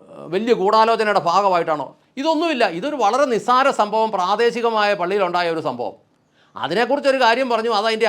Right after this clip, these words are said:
ആരോഗ്യകരമായ രീതിയിൽ ചർച്ച ചെയ്ത് അത് മനോഹരമായിട്ട് മുന്നോട്ട് പോകേണ്ട ഒരു കാര്യമേ ഉള്ളൂ. അല്ലാതെ അതിൻ്റെ പുറകെ ഒന്നും പോകാനോ അതിൻ്റെ പുറകെ ഉത്സാഹിക്കാനോ ഒന്നും ആരും നിന്നില്ല.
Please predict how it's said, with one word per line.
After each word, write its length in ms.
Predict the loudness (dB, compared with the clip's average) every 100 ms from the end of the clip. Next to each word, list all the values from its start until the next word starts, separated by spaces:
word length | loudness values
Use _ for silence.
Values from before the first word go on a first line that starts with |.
| 2
ആരോഗ്യകരമായ 640 | 2 0 0 -2 0 -2
രീതിയിൽ 260 | -4 -6 -4
ചർച്ച 260 | -6 -6
ചെയ്ത് 300 | -6 -4 -4 -6 -8 -8
അത് 160 | -4 -4
മനോഹരമായിട്ട് 720 | -2 -2 -2 -2 -2 -4 -6
മുന്നോട്ട് 360 | -6 -6 -6 -6
പോകേണ്ട 360 | -6 -6 -4
ഒരു 180 | -4 -2
കാര്യമേ 300 | 0 2 4
ഉള്ളൂ. 220 | 4 4 -4 -14 _ _ _ _ _ _ _ _ -8
അല്ലാതെ 180 | 0
അതിൻ്റെ 180 | 0 2
പുറകെ 200 | 0 0 -2
ഒന്നും 120 | -4
പോകാനോ 380 | -2 0 0 0
അതിൻ്റെ 180 | -2 -2
പുറകെ 280 | -2 -2 0
ഉത്സാഹിക്കാനോ 520 | -2 -2 -2 -2 -2
ഒന്നും 160 | -2 -2
ആരും 180 | -2 -2
നിന്നില്ല. 260 | -2 -2